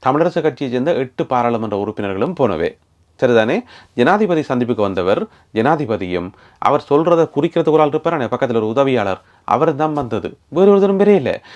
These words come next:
ஜனாதிபதியினுடைய ஆலோசகர் வரையில, மொழிபெயர்ப்பாளரை கூட்டிக் கொண்டு வரையில, வேறு எவரையுமே கூட்டிக் கொண்டு வரையில. அப்ப அரசியல் தீர்வு பற்றி கதைக்கிறது,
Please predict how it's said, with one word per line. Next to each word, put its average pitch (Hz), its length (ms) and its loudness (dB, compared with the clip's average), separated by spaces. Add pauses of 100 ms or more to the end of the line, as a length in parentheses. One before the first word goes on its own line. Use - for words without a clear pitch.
(140)
ஜனாதிபதியினுடைய 107 800 0
ஆலோசகர் 95 600 0
வரையில, 175 420 2 (240)
மொழிபெயர்ப்பாளரை 101 800 0
கூட்டிக் 104 220 -6
கொண்டு 101 240 -2
வரையில, 170 380 2 (220)
வேறு 175 320 2
எவரையுமே 202 400 0
கூட்டிக் 202 220 -2
கொண்டு 180 200 0
வரையில. 147 300 0 (380)
அப்ப 156 420 0 (220)
அரசியல் 196 540 2
தீர்வு 156 320 -4
பற்றி 127 280 -4
கதைக்கிறது, 113 680 0